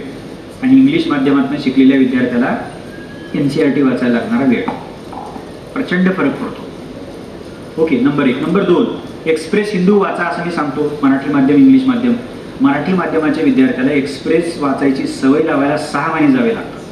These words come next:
इंग्लिश माध्यमातला विद्यार्थी पहिल्या दिवसापासून करतो ते सगळं. So हा डिफरन्स आहे त्यातला म्हणजे. ओके, म्हणून तुम्ही लक्षात ठेवा की त्याच्यात यूपीएससी स्वतः काही दुजाभाव करत नाही म्हणजे.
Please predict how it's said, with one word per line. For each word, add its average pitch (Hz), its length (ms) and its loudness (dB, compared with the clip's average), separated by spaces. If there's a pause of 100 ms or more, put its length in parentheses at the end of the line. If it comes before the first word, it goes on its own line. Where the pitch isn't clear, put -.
(560)
इंग्लिश 156 280 2
माध्यमातला 160 440 -2
विद्यार्थी 156 300 0
पहिल्या 170 260 0
दिवसापासून 147 460 0
करतो 123 300 0
ते 120 60 -6
सगळं. - 200 -8 (500)
So 160 100 -2
हा 190 80 0
डिफरन्स 190 420 0
आहे 135 120 0
त्यातला 233 240 -4
म्हणजे. - 220 -8 (540)
ओके, - 220 -10 (960)
म्हणून 175 260 2
तुम्ही 202 160 4
लक्षात 196 240 -2
ठेवा 185 220 -2
की 208 300 4 (540)
त्याच्यात - 280 0 (440)
यूपीएससी 208 580 4
स्वतः - 300 -2
काही 220 200 2
दुजाभाव 214 440 0
करत 196 200 0
नाही 139 140 4
म्हणजे. 82 220 0